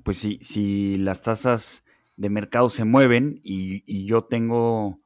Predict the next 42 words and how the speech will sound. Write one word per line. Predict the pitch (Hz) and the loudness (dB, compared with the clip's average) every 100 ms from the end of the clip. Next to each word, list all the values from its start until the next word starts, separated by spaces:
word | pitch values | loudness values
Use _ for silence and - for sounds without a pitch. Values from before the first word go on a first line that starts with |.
| _ - | _ -6
minusvalías | 104 110 113 95 107 113 131 117 127 - | 0 2 2 2 2 4 6 6 4 -2
en | 104 104 | -6 -4
mis | 104 | 0
bonos, | 131 127 151 - - _ - | 4 4 2 -2 -16 _ -14
pues | 95 | -10
si | |
salgo | - 127 131 | 0 2 4
a | 151 | 2
venderlos, | 127 107 113 127 147 | 2 2 0 0 -2
materializo | 98 98 104 101 104 101 107 | -6 -6 -4 -4 -2 -4 -6
la | 104 | -4
pérdida, | 131 95 90 | -4 -2 -4
¿no? | 92 120 | -6 -4
Pero | - 101 | 2 4
en | 104 98 | 4 2
teoría, | 110 110 131 123 143 _ _ _ | 2 4 4 2 -2 _ _ _
si | - 120 | -6 -4
me | 113 107 | -2 0
quedo | 123 | 2
mis | 127 120 | 2 2
bonos | 107 113 120 123 | 0 0 -2 -4
al | 107 | -6
vencimiento, | 104 98 113 127 120 110 117 87 _ - | -4 -4 0 2 2 0 -2 -4 _ -6
pues | 107 | -4
al | 101 95 | -2 -4
final | 104 104 107 | -2 0 2
voy | 110 | 2
a | 107 | 2
recibir | 101 92 101 104 117 - | 0 -8 -4 -4 -4 -8
mi, | 87 90 | -8 -6
mis | 95 95 - | -4 -6 -4
cien | 107 101 | -6 -6
pesos | 107 98 - 104 | -6 -8 -10 -12
y | |
los | 87 - | -12 -6
pagos | 95 104 | -4 -4
de | 113 | -6
intereses, | 113 131 151 - 165 - _ _ _ | -4 -2 0 -2 -8 -10 _ _ _
pero | 120 117 120 | 4 4 6
no | 123 | 4
necesariamente | 135 139 - 110 120 120 117 113 107 - | 4 2 0 -2 0 0 0 0 -2 -8
significa | 113 98 98 95 110 101 107 104 | -10 -8 -8 -6 -10 -6 -4 -4